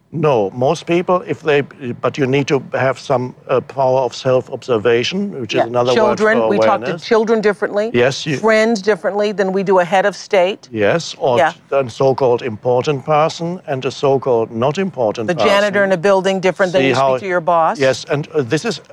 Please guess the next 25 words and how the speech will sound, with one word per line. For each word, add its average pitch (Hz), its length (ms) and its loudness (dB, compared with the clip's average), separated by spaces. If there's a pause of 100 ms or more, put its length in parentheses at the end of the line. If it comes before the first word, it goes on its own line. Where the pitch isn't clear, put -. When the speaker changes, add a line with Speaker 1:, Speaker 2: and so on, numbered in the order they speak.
(120)
Speaker 1:
very 160 260 0
interesting 180 480 -4
to - 160 -6
observe 143 760 0
in 131 180 -6
oneself, 127 180 0 (140)
Speaker 2:
Yourself, 147 440 0 (200)
yeah. 180 120 -10
Speaker 1:
because 139 240 -2
you 156 100 -4
can, 151 200 -12
need 170 200 -2
to 226 120 0
observe 160 500 0
it 175 140 -4
in 165 160 -4
yourself, 156 540 0
otherwise 165 440 0
you 180 100 -6
won't 151 220 -2
know 196 220 2
that 160 180 -2
you're 127 120 0 (180)
doing 156 200 0
it. 87 240 -12